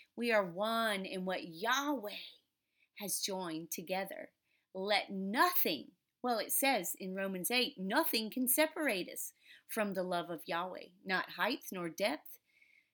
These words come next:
<laughs> not demons, principalities, powers. Nothing,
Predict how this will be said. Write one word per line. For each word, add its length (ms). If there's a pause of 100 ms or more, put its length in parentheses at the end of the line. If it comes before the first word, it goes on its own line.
(320)
<laughs> 220 (260)
not 360 (420)
demons, 640
principalities, 1000
powers. 760 (560)
Nothing, 600